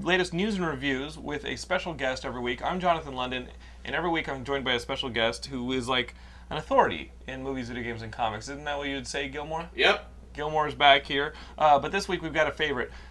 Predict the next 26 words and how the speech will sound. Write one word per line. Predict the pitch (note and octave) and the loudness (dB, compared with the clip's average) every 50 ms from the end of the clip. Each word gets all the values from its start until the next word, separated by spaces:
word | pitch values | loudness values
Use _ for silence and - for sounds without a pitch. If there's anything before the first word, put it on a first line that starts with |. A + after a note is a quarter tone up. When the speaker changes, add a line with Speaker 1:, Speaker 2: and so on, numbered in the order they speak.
| - - - - | -18 -16 -10 -8
Speaker 1:
Mister | D3+ D#3+ - - D3 - - | -6 -6 -4 -4 -4 -4 -4
Ian | - C#3+ D3 C#3+ C#3 B2 | -4 -6 -4 -4 -6 -6
Kerner, | - - C3 C3 B2+ B2+ B2+ B2 - - | -6 -6 -6 -4 -4 -4 -4 -6 -6 -6
your, | - C3 D3+ D#3+ E3 E3+ E3 | -6 -2 0 0 2 6 8
uh, | D3+ C3+ B2+ | 8 8 8
favorite | B2 - D#3+ D#3+ D#3+ D#3+ D#3 A#2 | 6 2 0 2 2 2 0 -2
co-host | - D#3 C#3 C#3 C3+ C#3 C#3 B2+ B2+ - | 2 4 4 4 4 2 0 -2 -2 -2
as | - B2+ B2 A#2 | -4 -4 -4 -4
vo-, | A2+ A2+ B2+ B2 B2 | -4 -4 -2 -2 -2
voted | A#2+ - B2+ C#3 C#3 C3+ C3 | -2 -2 -2 0 2 2 2
on | C3 B2 A#2+ | 2 2 4
by | A#2+ | 4
the | A#2+ A#2+ | 4 4
audience. | A#2 A#2 A#2 A#2+ C3 C3 C3+ C#3 - - - - | 4 4 4 4 2 2 0 -2 -4 -6 -2 0
Um, | C3+ C3+ C3+ B2+ B2+ A#2+ - - - - - - | 2 4 4 2 2 0 -4 -10 -14 -16 -8 -6
do | - E3+ | -4 -2
people | - C4+ D4 - C#4 G#3+ E3 | 0 0 0 0 0 0 4
recognize | D3 D#3 D#3+ - - F3+ D3 C#3+ C#3 C#3 C3 C3 | 6 4 4 4 0 -4 0 2 2 2 0 -2
you | C3 A#2+ | -2 0
on | A#2+ B2 B2 | 0 0 -2
the | A2 | -4
street, | G#2+ - - - G2 - - | -8 -8 -6 -4 -4 -4 -4
Ian, | - - - - - - - - - - - | -6 -6 -8 -8 -10 -12 -14 -16 -14 -10 -8
and | B2+ B2+ A#2 | -8 -6 -4
say, | - - C3+ C3 B2+ B2 A#2+ | 0 2 4 4 6 4 4
uh, | A#2 A2+ A2 A2 G#2+ G#2+ | 4 4 4 4 2 0